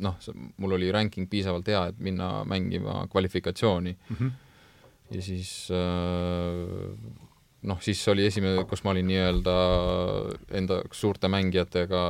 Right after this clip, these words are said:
Speaker 1: ühel turniiril ühes riietusruumis.
Speaker 2: Jaa.
Speaker 1: Noh, see oli nagu minu jaoks suur asi.
Speaker 2: Mi-, millal see oli siis?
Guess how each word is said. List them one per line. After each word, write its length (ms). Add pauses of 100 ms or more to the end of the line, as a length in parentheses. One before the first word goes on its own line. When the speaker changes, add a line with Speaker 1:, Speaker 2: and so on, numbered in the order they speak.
Speaker 1:
ühel 280
turniiril 480
ühes 160
riietusruumis. 800
Speaker 2:
Jaa. 80
Speaker 1:
Noh, 100
see 160
oli 100
nagu 220
minu 160
jaoks 160
suur 240
asi. 160
Speaker 2:
Mi-, 160
millal 160
see 140
oli 100
siis? 140